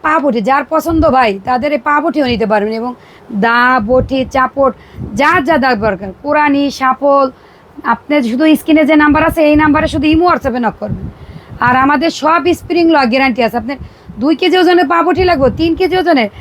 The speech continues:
যার যতটুকু আমাদের সাথে নাম্বারে যোগাযোগ করবেন, "দিদি, আমার এই জিনিসটা লাগবে।" আমার অনেক কাস্টমারই আপনার যোগাযোগ করে আমাদের থেকে প্রোডাক্ট নেয়,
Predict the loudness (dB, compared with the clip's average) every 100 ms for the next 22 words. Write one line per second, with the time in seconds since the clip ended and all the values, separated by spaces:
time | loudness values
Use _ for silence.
0 | -12 -6 0 2 2 0 0 0 0 0
1 | 0 -2 -4 -6 -8 -16 -20 -4 0 2
2 | 4 2 2 2 2 2 2 0 0 0
3 | 2 2 2 0 -4 -8 -4 -2 0 2
4 | 2 0 0 -2 -4 -2 -2 0 -4 -10
5 | -16 -14 -6 -2 2 4 4 4 2 2
6 | 2 2 0 -2 -4 -4 -2 0 -2 -2
7 | -6